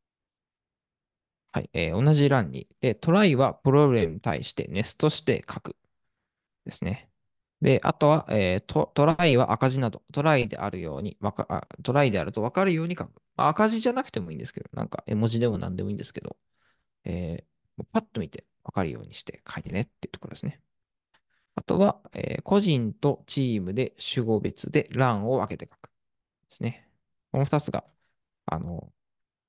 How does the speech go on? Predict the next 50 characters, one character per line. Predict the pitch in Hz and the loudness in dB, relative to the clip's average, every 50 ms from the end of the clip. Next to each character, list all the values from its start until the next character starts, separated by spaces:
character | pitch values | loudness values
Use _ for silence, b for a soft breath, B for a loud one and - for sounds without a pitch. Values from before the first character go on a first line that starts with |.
| _ _ - | _ _ -4
結 | - 107 | -4 -4
構 | - - - - _ _ _ _ _ - | -4 -4 -14 -14 _ _ _ _ _ -12
肝 | - - - 67 | -6 -4 -4 -4
か | - - | -4 -6
な | 62 - | -6 -6
と | - - _ _ _ _ _ - | -8 -12 _ _ _ _ _ -16
い | - - | -10 -6
う | |
ふ | 135 | -6
う | 95 | -6
に | 65 - | -6 -6
思 | - | -12
っ | - | -12
て | - - | -14 -16
ま | - | -16
す。 | - - - - | -14 -16 -10 -2
で、 | - 139 139 - - | 2 2 2 2 0
例 | 156 180 - 214 165 | 0 2 2 2 2
な | 104 82 | 2 0
ん | 65 | -2
で | - - | -4 -8
す | - - | -8 -6
け | - - | -6 -4
れ | - | -2
ど | 170 | 0
も、 | 160 165 185 - - _ _ _ _ _ _ _ _ _ - | 0 0 0 0 -2 _ _ _ _ _ _ _ _ _ -4
ま | - | -2
あ、 | 170 | 0
こ | - 185 | 2 2
ん | |
な | 180 175 | 2 2
感 | 175 156 143 | 2 2 0
じ | 131 123 | 0 0
で、 | 131 120 - _ - | 0 -2 -2 _ -4
ま | - 147 | -2 2
あ、 | |
マ | 160 180 190 | 4 4 2
ー | |
ク | - - 226 220 | 4 2 4 4
ダ | 220 | 4
ウ | 175 | 4
ン | |
で | 127 110 | 2 0
書 | - 127 | -2 -4
く | 120 113 | -4 -4
ん | 104 90 | -10 -10
だ | - | -10
っ | |
た | - - 156 | -6 -4 -4
ら、 | 135 95 - | -4 -4 -6